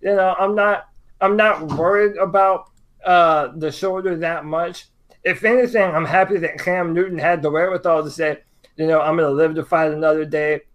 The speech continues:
I'm gonna let Taylor have a moment at home and be away, and, and just, you know, continue to live to,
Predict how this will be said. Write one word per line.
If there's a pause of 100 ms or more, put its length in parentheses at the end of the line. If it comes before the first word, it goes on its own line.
(140)
I'm
gonna
let
Taylor
have
a
moment
at
home
and
be
away, (440)
and,
and
just,
you
know,
continue
to
live
to,